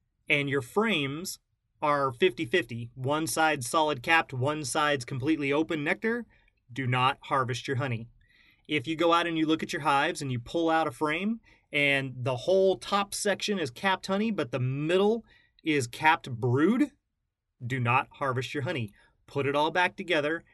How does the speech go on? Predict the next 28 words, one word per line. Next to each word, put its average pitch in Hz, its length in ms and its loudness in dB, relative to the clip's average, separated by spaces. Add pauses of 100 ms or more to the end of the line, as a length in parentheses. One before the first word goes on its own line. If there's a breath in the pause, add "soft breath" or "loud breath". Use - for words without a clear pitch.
(320 soft breath)
give 139 240 0
'em 180 100 -2
a 185 60 -2
couple 202 320 2
of 202 60 2
more 208 180 2
weeks. - 480 -4 (320)
There 143 160 -2
is 175 320 4
no 185 160 0
rush, 160 520 0 (140)
right? 135 320 2 (180)
If 139 200 -6
you've 165 180 -4
got 175 300 2
four 185 280 2
boxes 185 420 2
on 127 160 0
there 123 200 2
and 120 140 -4
two 180 200 0
of 170 100 2
'em 156 120 -2
are 135 60 -4
solid 170 360 0
honey, 131 400 -2 (460 soft breath)
you 135 380 2
get 170 340 4